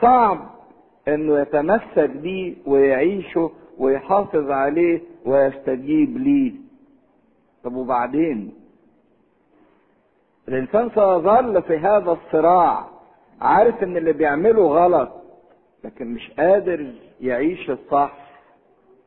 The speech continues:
وعمال يغلط، وفي غفران صحيح، لكن مش معقول الموضوع يستمر باستمرار في هذا الصراع.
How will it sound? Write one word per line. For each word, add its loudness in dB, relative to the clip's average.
وعمال 0
يغلط، 4
وفي -6
غفران 0
صحيح، -6
لكن -6
مش -8
معقول -2
الموضوع 2
يستمر 0
باستمرار -2
في -8
هذا -2
الصراع. -2